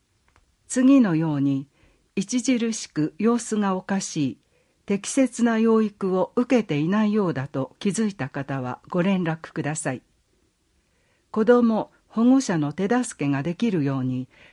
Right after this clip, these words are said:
対応を考えていきます。子どもが家の外に長時間締め出されて泣き叫んでいる。大人の怒鳴り声とともに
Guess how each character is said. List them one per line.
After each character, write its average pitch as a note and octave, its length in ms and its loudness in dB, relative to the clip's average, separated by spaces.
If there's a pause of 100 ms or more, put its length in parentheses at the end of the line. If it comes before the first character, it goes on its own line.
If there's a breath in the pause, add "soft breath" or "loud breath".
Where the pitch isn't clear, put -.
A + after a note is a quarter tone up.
対 A#3 300 0
応 G#3+ 280 0
を - 200 -4
考 A3+ 320 2
え E3 80 0
て C3 160 -6
い C#3 80 -8
き C#3 160 -4
ま B2+ 140 -4
す。 - 180 -12 (1600)
子 A3+ 140 -2
ど C4 120 8
も A#3+ 180 4
が A3 300 -2
家 A#3 220 4
の B3+ 160 6
外 A3+ 320 0
に C#3 300 2
長 C4 200 4
時 B3+ 160 0
間 C#3 280 -4
締 - 180 -4
め A3+ 140 4
出 G3+ 160 0
さ F#3 160 -2
れ C#3 160 -4
て - 260 -6
泣 F3+ 220 -2
き - 120 -8
叫 A#3+ 300 0
ん D#3 80 2
で C3+ 120 -6
い C3 120 -6
る。 B2+ 140 -10 (1500)
大 G#3+ 80 0
人 C4 160 4 (160)
の A#3 180 2
怒 A3 200 2
鳴 B3 100 2
り B3+ 160 6
声 A#3 240 2
と C#3 160 -4
と D#3 160 -2
も D#3 160 0
に C#3+ 260 0